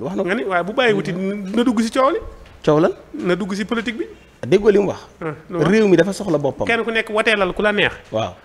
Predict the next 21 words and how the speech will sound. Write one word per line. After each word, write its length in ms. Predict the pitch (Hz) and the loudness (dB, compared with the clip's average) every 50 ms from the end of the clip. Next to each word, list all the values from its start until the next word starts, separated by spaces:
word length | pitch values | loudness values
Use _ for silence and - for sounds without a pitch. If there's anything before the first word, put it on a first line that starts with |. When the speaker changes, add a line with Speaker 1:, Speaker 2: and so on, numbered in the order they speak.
| _ - | _ 4
Speaker 2:
Loolu 220 | 147 143 160 170 | 6 8 8 8
kay 140 | 165 185 185 | 8 6 6
mooy 240 | 180 180 190 185 175 | 6 6 4 4 4
man 140 | 165 180 180 | 4 2 0
sama 200 | 175 - 185 190 | 0 0 -2 0
yoon 160 | 196 196 190 | 0 0 0
nekku 220 | 190 190 190 190 190 | -2 -4 -4 -6 -12
si. 120 | - 285 - - - _ _ _ _ _ _ _ _ _ _ _ _ _ _ _ _ _ _ _ _ _ _ _ _ _ _ | -12 -14 -16 -18 -20 _ _ _ _ _ _ _ _ _ _ _ _ _ _ _ _ _ _ _ _ _ _ _ _ _ _
Sama 220 | - - 151 151 151 | -8 -4 -2 -2 0
yoon 140 | 180 226 240 | 0 0 0
nekku 200 | 226 190 - - | -2 -2 -4 -6
si, 120 | 147 175 170 | -8 -10 -10
te, 100 | - - | -10 -6
te 140 | - 196 196 | -4 -2 0
da 80 | 196 | 0
ngaa 180 | 202 220 220 214 220 | 2 2 2 2 2
amee 140 | 214 208 196 | 4 4 4
mouvement, 520 | 185 185 196 196 170 180 175 180 196 208 - | 4 4 2 2 4 6 6 6 6 6 4
am 160 | 214 220 214 214 | 4 2 4 4
ay 140 | 233 196 185 | 2 2 4
politiciens. 600 | - 202 180 170 - - 147 165 233 254 - | 4 4 4 4 2 2 0 0 0 0 -2